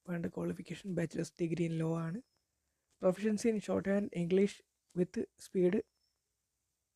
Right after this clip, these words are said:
ഏഹ്, വൺ ട്വൻറ്റി, ഏഹ്, ആണ് വ-, പറയുന്നത്. വൺ ഹൺഡ്രഡ്, ഏഹ്,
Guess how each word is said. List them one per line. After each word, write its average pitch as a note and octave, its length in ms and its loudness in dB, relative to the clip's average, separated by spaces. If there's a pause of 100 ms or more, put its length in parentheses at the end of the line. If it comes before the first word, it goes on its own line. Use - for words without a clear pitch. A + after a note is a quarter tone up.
(200)
ഏഹ്, F3 400 0 (760)
വൺ F3 160 -2
ട്വൻറ്റി, G3 340 0 (560)
ഏഹ്, E3 360 2
ആണ് E3+ 280 -2 (120)
വ-, - 420 0
പറയുന്നത്. E3 400 -2
വൺ F3+ 220 2
ഹൺഡ്രഡ്, F3+ 420 0 (1300)
ഏഹ്, E3 400 0